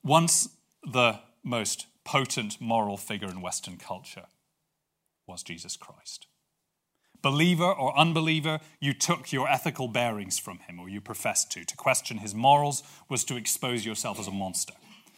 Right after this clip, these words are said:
But now, the most potent moral figure in Western culture is Adolf Hitler.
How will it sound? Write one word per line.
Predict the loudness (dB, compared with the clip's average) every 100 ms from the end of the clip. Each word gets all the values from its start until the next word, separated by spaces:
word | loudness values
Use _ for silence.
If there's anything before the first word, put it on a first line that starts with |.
| _ -10
But | -4
now, | 2 4 6 4 0 -10 _
the | -8 -4
most | -2 -4 -6
potent | -4 -4 -4 -6 -8 -12 _
moral | -4 -2 -2
figure | -6 -10 -10 -10 -12 _
in | -12 -10
Western | -8 -8 -10
culture | -14 -14 -12 -12 -14 -18 _ -10
is | -6 -6
Adolf | -8 -14 -18 -20 -20
Hitler. | -20 -20